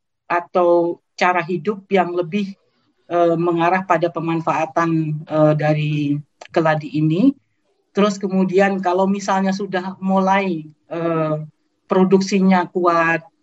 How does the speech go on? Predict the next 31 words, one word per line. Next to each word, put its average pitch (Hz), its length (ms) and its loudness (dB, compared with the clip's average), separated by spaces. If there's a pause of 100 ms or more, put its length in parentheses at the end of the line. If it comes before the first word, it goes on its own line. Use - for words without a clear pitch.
terus 180 320 0
kemudian 165 560 -2
juga, 160 480 -2 (240)
maksudnya 196 320 0
produksi 180 640 0
dalam 160 320 0
arti 170 320 -2
raw 175 160 2
materialnya, 170 1040 -2
keladinya 175 560 0
sebagai 156 480 -4
raw, 180 240 2 (240)
maupun 190 320 2
nanti 185 320 -2
dijadikan 170 640 -4 (320)
olahan 170 480 2
tepung, 247 480 0
kan 190 240 0
tadi 180 240 0
ada 170 160 0
banyak 170 400 -4
beberapa 160 640 -2 (160)
produksi 170 560 2
ya. 151 320 2
Jadi 180 320 -2 (240)
lihat 185 400 0
aja 185 160 -2
dulu 175 160 -2
segmennya 175 640 -4
di 160 80 -12
mana, 160 480 -2